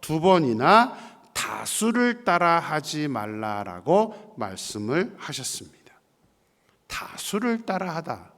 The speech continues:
민주주의의 기본 원칙입니다. 민주주의의 기본 원칙인데 그렇다면 하나님은 민주주의를 거부하시는 걸까요? 자, 하나님 이렇게 말씀하신 이유가 있습니다.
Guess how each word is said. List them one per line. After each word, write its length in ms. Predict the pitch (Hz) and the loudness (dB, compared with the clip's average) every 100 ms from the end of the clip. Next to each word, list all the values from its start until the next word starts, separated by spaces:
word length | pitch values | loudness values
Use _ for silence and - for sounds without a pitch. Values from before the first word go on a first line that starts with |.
| _ - | _ -14
민주주의의 1400 | 113 131 147 - 147 - 113 107 110 165 240 - - - - | -6 -4 -4 -4 -10 -10 -10 -6 -2 0 0 -2 -18 -20 -14
기본 520 | - 98 151 226 - - | -12 -4 0 0 -4 -16
원칙입니다. 760 | - 113 - - - _ _ _ _ _ _ _ - | -14 -12 -10 -12 -14 _ _ _ _ _ _ _ -6
민주주의의 840 | 151 202 208 202 160 156 160 170 170 - | -4 -2 -6 -10 -6 0 2 0 -2 -16
기본 440 | - - 117 151 160 | -12 -8 -2 2 2
원칙인데 1200 | 127 110 113 - 143 143 98 87 135 147 85 - - - - | 0 -2 -4 -2 -4 -6 -8 -6 -4 -4 -4 -14 -20 -18 -16
그렇다면 380 | - 202 202 208 | -2 -2 2 2
하나님은 680 | 175 254 226 226 240 131 120 | 6 6 6 6 6 4 2
민주주의를 680 | 147 190 240 185 151 135 139 | 0 0 0 -2 -2 -2 -4
거부하시는 800 | - 139 120 156 135 - 143 147 | -6 -10 -8 -8 -6 -10 -10 -10
걸까요? 480 | 113 - - 110 233 _ _ _ _ _ _ _ _ _ _ _ _ _ _ _ _ - - - - - - - - | -12 -18 -12 -10 -12 _ _ _ _ _ _ _ _ _ _ _ _ _ _ _ _ -20 -20 -20 -20 -20 -20 -18 -4
자, 100 | 170 | 4
하나님 240 | 233 240 | 6 8
이렇게 220 | 202 202 | 6 4
말씀하신 540 | 175 139 190 190 190 165 | 2 2 2 2 4 0
이유가 320 | 151 165 190 | 2 2 2
있습니다. 960 | 156 - 156 143 104 113 104 87 - | 2 -2 -6 -6 -8 -10 -10 -12 -20